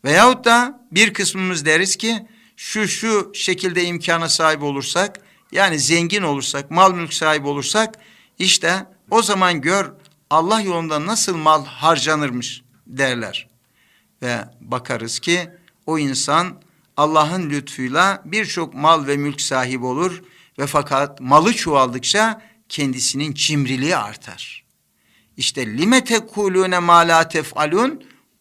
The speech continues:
Niçin yapmayacağınız şeyleri söylüyorsunuz, yalancı oluyorsunuz ayetine muhatap olurlar.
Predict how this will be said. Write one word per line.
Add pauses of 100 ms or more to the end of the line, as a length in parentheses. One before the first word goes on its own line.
(640)
Niçin
yapmayacağınız (220)
şeyleri
söylüyorsunuz, (340)
yalancı (360)
oluyorsunuz (260)
ayetine
muhatap
olurlar.